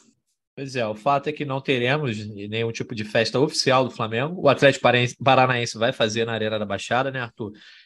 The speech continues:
E enquanto isso, lá em Guayaquil, já tem equipes de T V chegando, no-, os nossos setoristas também estão a caminho. Tem torcedores, certamente, é, que também já estão indo pra Guayaquil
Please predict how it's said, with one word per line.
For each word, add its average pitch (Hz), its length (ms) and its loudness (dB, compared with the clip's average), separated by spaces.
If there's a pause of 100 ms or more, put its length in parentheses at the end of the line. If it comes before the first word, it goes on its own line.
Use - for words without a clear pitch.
(120)
E 143 300 4
enquanto 180 320 4
isso, 180 160 2
lá 180 120 4
em 180 60 -2
Guayaquil, 180 640 2 (320)
já 147 180 2
tem 165 240 -2
equipes 135 300 -12
de 123 80 -12
T 139 100 -10
V 135 100 -8
chegando, 175 560 -4
no-, 131 200 -4
os 113 120 -8
nossos 127 440 -10
setoristas 120 420 -10
também 120 180 -10
estão 123 160 -8
a 120 60 -8
caminho. 131 380 -10 (260)
Tem 175 160 -4
torcedores, 175 540 -2
certamente, 135 760 -6
é, 113 360 -4
que 104 100 -20
também 123 240 -12
já 127 100 -6
estão 123 320 -12
indo 123 140 -14
pra 120 160 -6
Guayaquil 117 640 -4